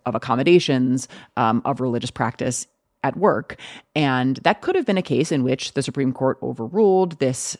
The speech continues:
seventies era precedent, uh, called Hardison that had set forth basically a way for courts to evaluate whether employers were accommodating religious objections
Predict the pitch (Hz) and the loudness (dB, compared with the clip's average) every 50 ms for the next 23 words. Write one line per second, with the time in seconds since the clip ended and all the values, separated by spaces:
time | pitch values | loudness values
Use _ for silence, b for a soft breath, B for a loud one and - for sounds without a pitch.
0 | _ _ - - - 143 135 139 139 127 131 135 131 123 - - - - - - | _ _ -10 0 2 2 2 4 2 2 2 0 0 -2 -4 -4 -4 -4 -4 -4
1 | - - - 185 175 - 170 156 156 151 151 151 - - - - - 151 - - | -6 0 0 2 2 2 2 2 2 2 2 0 0 -2 -2 -2 0 -2 -2 -4
2 | - - - - - - 175 175 160 165 - - 160 147 147 147 147 143 B B | -6 -8 -8 -8 0 2 2 2 2 2 0 0 0 0 0 0 -2 -2 B B
3 | B B B - 131 127 101 123 - 113 - - - 170 160 147 147 139 - - | B B B -6 -4 -4 -4 -4 -4 -6 -6 -4 -2 0 2 2 2 0 -4 -8
4 | _ - 131 123 - 131 - 123 117 120 - - _ - 196 180 196 202 202 208 | _ -2 -2 -2 -2 -4 -4 -4 -4 -4 -4 -4 _ -4 0 4 4 4 4 4
5 | - - 185 - - 160 160 170 - - 185 202 226 208 170 151 147 139 - - | 2 -2 -6 -2 0 0 0 0 0 -2 2 4 4 4 4 4 2 2 2 2
6 | 131 131 139 139 143 143 - - 123 123 120 123 131 139 131 131 131 131 131 123 | 2 2 4 2 2 0 0 -2 0 0 2 0 0 -2 -2 -2 0 2 2 2
7 | 127 - - 135 117 117 120 123 120 127 127 123 131 120 120 120 131 - 117 - | 0 0 -2 -2 0 0 0 0 0 0 0 0 0 -2 -2 -2 -4 -6 -2 2
8 | - 247 240 - - 202 185 185 180 185 180 | 2 2 2 2 0 0 0 0 0 -2 -4